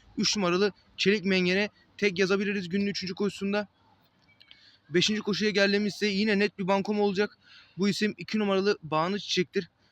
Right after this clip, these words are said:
Bağını Çiçek yarın uygun rakipler yanında istediği mesafede üzerinde de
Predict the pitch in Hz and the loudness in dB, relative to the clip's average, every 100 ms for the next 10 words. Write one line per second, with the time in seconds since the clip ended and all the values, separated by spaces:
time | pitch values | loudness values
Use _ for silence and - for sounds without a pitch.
0 | _ - 160 190 220 185 214 202 196 202 | _ -4 2 2 0 -2 -4 -2 2 4
1 | 208 214 - 190 180 214 202 - - 208 | 4 0 -2 -2 0 0 -2 -4 0 2
2 | 208 190 190 196 196 _ _ 151 - 196 | 2 0 2 0 -2 _ _ -8 0 0
3 | 202 208 202 202 185 185 190 196 _ _ | 2 2 0 0 0 0 -2 -4 _ _
4 | _ _ - - 180 165 196 202 208 214 | _ _ -20 -12 -4 2 2 2 2 0